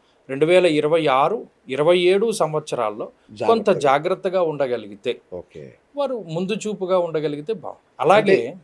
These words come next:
Speaker 2: గురుగారు, ఈ, ఆ, చెప్పండి, చెప్పండి,
Speaker 1: ఆ,
Speaker 2: ప్లీజ్.
Speaker 1: ఇందులో
Speaker 2: ఆ.
Speaker 1: ఇది ఇంకా తీవ్రమైనటు-, ఇందాక చెప్పినట్టు యుద్ధ భీతిని కూడా కలిగించవచ్చును,
Speaker 2: ఓకే,
Speaker 1: యుద్ధములు
Speaker 2: ఓకే.
Speaker 1: జరగవచ్చును, వాటికి సంబంధించినటువంటివి కూడా ఉండవచ్చు.
Speaker 2: ఓకే.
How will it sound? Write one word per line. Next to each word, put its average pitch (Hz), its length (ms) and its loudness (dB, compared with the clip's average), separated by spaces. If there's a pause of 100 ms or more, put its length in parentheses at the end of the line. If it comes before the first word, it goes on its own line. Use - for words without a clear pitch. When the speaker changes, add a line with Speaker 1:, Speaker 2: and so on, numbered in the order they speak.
Speaker 2:
గురుగారు, 139 320 -2
ఈ, 123 140 -4 (200)
ఆ, 107 220 -6
చెప్పండి, 90 280 -8
చెప్పండి, 87 220 -14
Speaker 1:
ఆ, 170 60 -8
Speaker 2:
ప్లీజ్. - 240 -12
Speaker 1:
ఇందులో 185 580 -2 (120)
Speaker 2:
ఆ. 95 200 -8 (280)
Speaker 1:
ఇది 196 240 -4 (560)
ఇంకా 156 340 2
తీవ్రమైనటు-, 196 840 -2
ఇందాక 185 400 -2
చెప్పినట్టు 170 340 -6
యుద్ధ 165 320 -4
భీతిని 170 720 -2
కూడా 147 240 -6
కలిగించవచ్చును, 135 920 -8 (140)
Speaker 2:
ఓకే, 85 180 -14
Speaker 1:
యుద్ధములు 151 440 -2
Speaker 2:
ఓకే. 156 80 -10
Speaker 1:
జరగవచ్చును, 147 640 -6 (360)
వాటికి 151 280 0
సంబంధించినటువంటివి 139 1080 -6
కూడా 123 180 -10
ఉండవచ్చు. 110 440 -14
Speaker 2:
ఓకే. - 240 -18